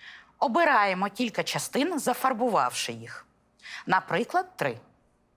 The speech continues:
Тепер кількість зафарбованих частин позначаємо над рискою чисельником. Три. Отже, у нашому прямокутнику зафарбовано три шостих.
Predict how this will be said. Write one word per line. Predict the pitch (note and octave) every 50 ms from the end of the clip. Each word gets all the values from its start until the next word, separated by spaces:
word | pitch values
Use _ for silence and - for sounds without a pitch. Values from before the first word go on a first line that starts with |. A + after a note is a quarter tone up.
| _ _ _ - - - - - - - -
Тепер | - A3 A3 D4+ E4 E4+
кількість | E4+ - D4 C#4 G#3 - - C#3 C3 C3+
зафарбованих | E3 F3+ - - - G#3 G3 B3 A#3 F3+ F3+ E3+ E3+ -
частин | - - G3 G3 - - G#4 A4 A4+ A4+ - - - - - -
позначаємо | - - - C4+ F4 E4+ - G4 A4 A4 G#4 G4+
над | F4+ E4 D4+ C4
рискою | D#4 E4+ F#4 - - F4+ F4+ F4
чисельником. | - - D4+ - - - D3+ C#3 C3 B2+ C3+ C3 - - B2+ C#3+ D3+ - _ _ - - _ _ _ _ _ _ _ _ _ _
Три. | - B3 G3 D#3 A2+ - - - _ _ _ _ _ _ _ _ _ _ _ _ _ _ _ _ _ - - - - - - - _
Отже, | - F3 G#3 A#3 F#3+ D#3 C#3+ C3 B2+ - - - -
у | F3 F#3+
нашому | G3+ C#4 G4 G4 - C#4 A3+ F#3+
прямокутнику | - - F3+ F3 E3+ F3 - - G4+ A4 G#4 - D#3+ - - B2+ A#2+ A#2+ - - - -
зафарбовано | C#3+ C#3+ A#3+ A#3+ - - C#4 D4 A#3 C4+ G4+ G#4 G#4 G4 F4 E4
три | D#4 - - C4+ C4+ D4+ F4+ G4+ G#4+ - - _ _
шостих. | - - - - A#3+ E3 - - - - - - - -